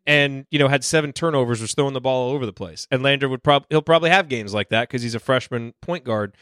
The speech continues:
but you also see the impact of a guy like that. So those are, you know, y-, you look for guys, you know, think about Yogi's freshman year. Obviously, they're on a different team,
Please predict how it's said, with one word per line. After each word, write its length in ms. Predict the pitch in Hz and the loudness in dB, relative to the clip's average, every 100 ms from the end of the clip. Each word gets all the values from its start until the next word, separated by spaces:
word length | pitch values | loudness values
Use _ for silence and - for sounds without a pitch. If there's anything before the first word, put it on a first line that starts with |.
| _ _ _ | _ _ _
but 260 | 120 147 135 | 2 4 4
you 140 | 139 | 4
also 280 | 147 - 139 | 4 4 0
see 180 | - 131 | -2 -2
the 160 | 107 | -2
impact 420 | 117 110 101 90 - | -2 -2 -4 -4 -8
of 80 | |
a 40 | 95 | -6
guy 160 | 95 95 | -4 -6
like 240 | 90 87 | -8 -12
that. 240 | 87 - | -12 -6
So 120 | - 151 | 0 4
those 360 | 165 185 160 | 6 6 6
are, 240 | 156 139 - _ _ _ _ | 6 6 2 _ _ _ _
you 260 | - - | -14 -2
know, 100 | 147 | 2
y-, 60 | 120 135 | 2 -2
you 300 | 147 156 151 | -6 -2 2
look 220 | 180 - | 2 0
for 180 | - 156 | -4 2
guys, 560 | 147 147 143 135 - _ | 4 4 4 -2 -10 _
you 100 | 147 | -4
know, 80 | 127 | -2
think 240 | - 170 | -2 0
about 240 | 160 156 139 | 2 2 4
Yogi's 380 | 139 139 135 | 2 2 -2
freshman 380 | - 139 - 143 | 0 2 2 0
year. 80 | 131 | 0
Obviously, 260 | 131 127 131 | 0 -2 -2
they're 80 | 127 | 0
on 120 | 123 | 0
a 40 | |
different 360 | 113 123 135 - | -2 -6 -6 -6
team, 440 | - 123 123 120 | -2 -2 -2 -6